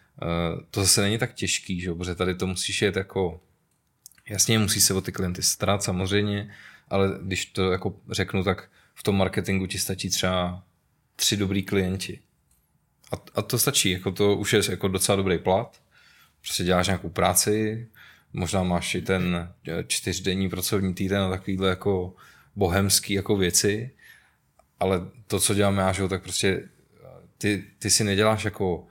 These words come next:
hezkou živnost sám pro sebe, ty prostě jako stavíš firmu, podnikáš a děláš jakoby, ty jsi vlastně jako poslední článek toho, co se,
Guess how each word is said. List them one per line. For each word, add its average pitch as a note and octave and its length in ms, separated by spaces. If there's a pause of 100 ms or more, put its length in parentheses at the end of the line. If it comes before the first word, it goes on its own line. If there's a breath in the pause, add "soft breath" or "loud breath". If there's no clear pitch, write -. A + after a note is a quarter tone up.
(180 soft breath)
hezkou F2+ 680
živnost F2+ 580
sám F2+ 280
pro F2+ 140
sebe, F2+ 520 (600 soft breath)
ty F#2+ 140
prostě F#2 380
jako F#2 220
stavíš F#2 680
firmu, F#2+ 500
podnikáš F#2 920 (420 soft breath)
a - 80
děláš F#2+ 320
jakoby, F#2+ 640 (180 soft breath)
ty A2 100
jsi G#2+ 140
vlastně A2 240
jako G#2+ 180
poslední A2+ 500
článek G2+ 580 (400)
toho, G2 320
co G2 680 (420 loud breath)
se, G2 640